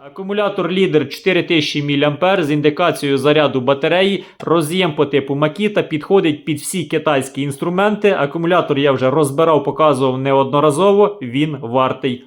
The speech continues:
уваги. Зарядний пристрій Лідер два ампера, комплектується зубчатим диском. Пізніше перевіримо якість двома ножами.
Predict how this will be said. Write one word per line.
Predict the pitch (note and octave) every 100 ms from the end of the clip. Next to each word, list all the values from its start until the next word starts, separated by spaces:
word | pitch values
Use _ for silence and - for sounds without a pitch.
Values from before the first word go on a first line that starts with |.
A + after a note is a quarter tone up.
| _
уваги. | C#3 C3+ C3+ A2 G#2+ G#2 _
Зарядний | B2 D3 F#3 E3+ F3+
пристрій | D#3 F3+ D#3+ D#3 C#3+
Лідер | D3 E3+ D3 B2+ A#2 - _
два | C#3 D3 D3+ C#3+ B2+
ампера, | B2 C#3 A#2+ A#2+ D#3+
комплектується | E3+ D#3 F#3 - A3+ G3+ D#3+ - C#3+
зубчатим | C3+ G#3 - C#3 C3+ C3 B2+
диском. | D3 E3+ E3 - G#3 F3 C3+
Пізніше | D3+ D#3+ E3+ E3+
перевіримо | F3 E3+ E3+ F3+ F3
якість | E3 F3 - D3+ B2+
двома | C#3 F3 F#3 F3
ножами. | C#3+ C3+ A#2+ C3 B2+ C3 D#3